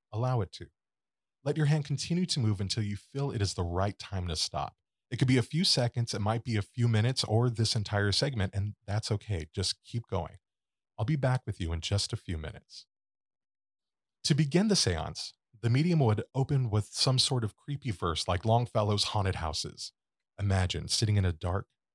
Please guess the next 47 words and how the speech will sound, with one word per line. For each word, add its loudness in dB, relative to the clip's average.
room -4
with -8
hands 2
being 0
held -2
and -4
the -2
medium 2
saying -2
aloud, -4
"All 8
houses 6
wherein 4
men 4
have 2
lived 2
and 0
died 2
are -4
haunted -4
houses. -8
Through 6
the 4
open 4
doors, 6
the 2
harmless 4
phantoms 0
on 2
their 2
errands 4
glide 2
with -6
feet -2
that 0
make 0
no 0
sound 2
upon -8
the -6
floors. -6
We 0
meet 0
them -6
at -6
the -8
doorway, -2